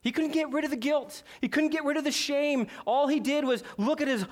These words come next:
heart and look at his life, and he saw sin, sin, sin, and he knew, he knew rightly that he could not stand before a holy God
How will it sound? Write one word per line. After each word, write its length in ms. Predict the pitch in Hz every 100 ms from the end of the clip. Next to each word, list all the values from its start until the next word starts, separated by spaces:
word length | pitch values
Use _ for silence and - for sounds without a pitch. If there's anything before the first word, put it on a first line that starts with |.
| -
heart 440 | - 262 285 294
and 120 | 233 262
look 120 | 302
at 60 |
his 160 | 277 208
life, 340 | 208 277 285 285
and 80 | 240
he 80 |
saw 180 | 214 262
sin, 580 | - - 311 311 285 233 -
sin, 480 | - - 320 302 277 - -
sin, 540 | - - 285 311 302
and 140 | 240 220
he 140 | 233
knew, 600 | 233 226 285 339 302 185 - -
he 160 | 233
knew 260 | 214 269 294
rightly 880 | 208 254 294 285 214 202 156 123 - _ _ _
that 100 | 185
he 60 | 196
could 180 | - 269
not 220 | 277 262
stand 300 | - 247 247
before 300 | 240 233 220
a 40 | 175
holy 260 | 202 233
God 360 | 190 208 190